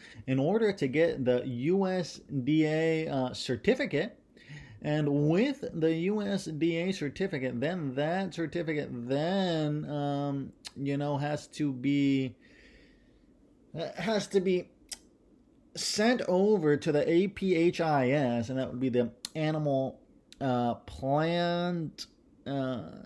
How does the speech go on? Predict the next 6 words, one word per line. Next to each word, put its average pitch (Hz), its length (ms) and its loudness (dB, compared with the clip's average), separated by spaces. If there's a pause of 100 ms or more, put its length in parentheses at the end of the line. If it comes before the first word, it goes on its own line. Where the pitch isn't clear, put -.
Animal 220 380 4
and 160 140 -2
Plant 175 340 -2
Health 175 560 0
Inspection - 1600 -2
Service? 339 680 -4